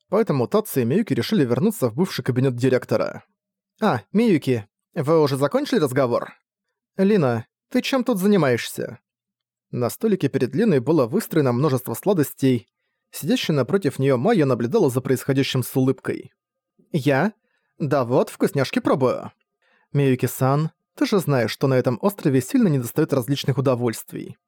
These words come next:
Но так как здесь больше нет тюрьмы, то теперь нужно улучшать эту сферу. Для начала я пригласила сюда ребят-кондитеров». Миюки промолчала. «Я считаю, что удовольствие от еды важно для поддержания морального состояния».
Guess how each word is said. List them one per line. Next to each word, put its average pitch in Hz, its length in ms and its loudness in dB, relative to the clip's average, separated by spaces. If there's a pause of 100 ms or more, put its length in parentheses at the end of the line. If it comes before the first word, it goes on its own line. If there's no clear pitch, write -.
(200)
Но 135 160 0
так 135 180 -2
как 127 140 0
здесь 123 220 -2
больше 131 260 0
нет 139 160 -2
тюрьмы, 139 400 0 (420)
то 139 100 -2
теперь 147 280 0
нужно 135 280 2
улучшать 127 420 0
эту 185 140 -2
сферу. - 520 -4 (420)
Для 135 280 0
начала 127 360 2
я 196 100 4
пригласила 135 520 0
сюда 123 240 -2
ребят-кондитеров». 135 1120 0 (560)
Миюки 127 480 2
промолчала. 120 840 -2 (560)
«Я 120 260 2
считаю, 156 400 2
что 147 160 0
удовольствие 139 520 2
от 127 80 0
еды 135 280 4
важно 131 320 2
для 120 120 2
поддержания 131 540 0
морального 127 380 2
состояния». 123 800 -2